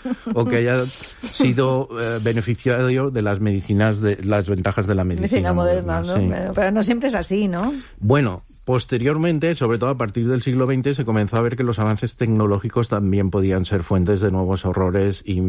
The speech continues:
Speaker 2: y males. Esto se vio con el avance del armamento, particularmente a partir de la Primera Guerra Mundial,
Speaker 1: Ujú.
Speaker 2: pero hasta llegar también hasta la amenaza nuclear que permite la destrucción de la humanidad, pues, con, con, con
Speaker 1: Ujú.
Speaker 2: las armas existentes.
Speaker 1: Claro, esa amenaza que todavía está presente, por cierto.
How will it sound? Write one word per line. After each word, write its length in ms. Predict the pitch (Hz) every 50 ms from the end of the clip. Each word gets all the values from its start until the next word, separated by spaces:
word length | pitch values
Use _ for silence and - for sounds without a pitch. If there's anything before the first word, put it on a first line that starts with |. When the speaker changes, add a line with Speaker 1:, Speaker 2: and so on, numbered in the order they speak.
| 87 85 -
Speaker 2:
y 120 | 104 87
males. 440 | 87 90 90 82 82 85 76 - - -
Esto 240 | 107 104 - 120 107
se 120 | - 110
vio 200 | 98 104 107 107
con 160 | 101 110 104
el 100 | 101 95
avance 360 | 95 95 92 98 104 98 104 104
del 140 | 98 98
armamento, 680 | 101 95 90 95 95 98 107 117 120 107 110 107 120 127 - - - - - - -
particularmente 760 | - 107 98 - 113 - 107 101 107 104 107 113 117 110 110
a 60 | 101 92
partir 320 | 98 90 82 95 104 104
de 100 | 101 98
la 120 | 95 90 87
Primera 360 | - 87 87 95 90 92 92
Guerra 240 | 95 95 90 92 95
Mundial, 420 | 98 98 95 98 107 110 110 120 131
Speaker 1:
Ujú. 100 | 147 170 170 175 180 185 - - - -
Speaker 2:
pero 180 | - 107 113 120
hasta 180 | 113 - 113
llegar 260 | 98 98 95 98 92 90
también 340 | 107 101 98 98 98 101 110
hasta 200 | 110 - 110 98
la 80 | 95
amenaza 640 | 90 92 85 87 92 92 - - 104 101 98 92 87 85
nuclear 560 | 87 92 85 - 87 87 85 95 107 101 85
que 100 | - 82
permite 360 | 82 80 80 87 82 80 90
la 100 | 90 87
destrucción 520 | 90 85 - - - - - - 95 87 87
de 60 | 87
la 80 | 90 85
humanidad, 540 | 85 87 87 87 85 85 87 87 92 95 -
pues, 260 | 107 92 82 85 90
con, 200 | - 98 90 -
con, 200 | - - - -
con 200 | - - 85 87
Speaker 1:
Ujú. 80 | 90 87
Speaker 2:
las 220 | 87 87 85 -
armas 300 | 90 87 85 87 85 -
existentes. 640 | - - - - 82 - - 107 104 98 95 90 -
Speaker 1:
Claro, 180 | 175 - 190 190
esa 120 | 175 - 185
amenaza 320 | 180 180 185 180 175 196
que 100 | 190 190
todavía 320 | 190 185 175 175 175 175 170
está 160 | 170 180 170
presente, 440 | - 156 156 - 202 196 - 151 143
por 120 | 208 -
cierto. 460 | 101 - 165 170 113 107 107 98 82